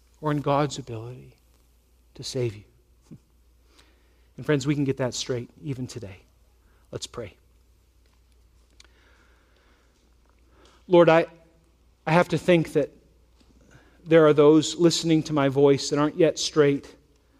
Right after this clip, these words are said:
on whether they've received the grace that is available to them,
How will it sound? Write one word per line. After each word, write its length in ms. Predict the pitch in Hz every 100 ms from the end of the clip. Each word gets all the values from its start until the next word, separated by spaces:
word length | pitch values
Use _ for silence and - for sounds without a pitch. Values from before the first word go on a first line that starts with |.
| _ _ _ _ _ -
on 160 | 151
whether 220 | 143 143
they've 220 | 139 143 131
received 640 | 135 - 160 151 147 - - _ _ _ _ _ _ _ _
the 80 | 147
grace 420 | 135 147 143 -
that 120 | 151
is 140 | 139 127
available 480 | 131 135 139 135
to 160 | 135 143
them, 260 | 123 127